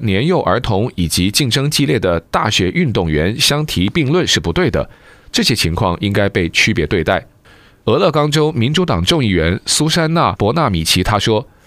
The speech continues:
共和党利用对跨性别群体的恐吓来转移注意力，掩盖他们没有真正帮助普通美国人的解决方案的事实。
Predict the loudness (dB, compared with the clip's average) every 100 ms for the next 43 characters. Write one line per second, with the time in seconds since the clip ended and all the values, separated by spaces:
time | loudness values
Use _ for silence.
0 | -8 -2 0 2 2 2 0 0 0 0
1 | 0 2 2 2 0 0 0 0 0 2
2 | 0 0 -2 -2 -2 -2 0 0 0 -2
3 | -2 -2 -2 0 0 0 0 2 0 -2
4 | -4 -2 0 0 2 2 0 0 0 0
5 | 0 0 0 0 0 0 0 -2 -2 -2
6 | -2 0 -2 0 0 0 0 0 0 -2
7 | -2 -2 0 0 2 2 2 0 0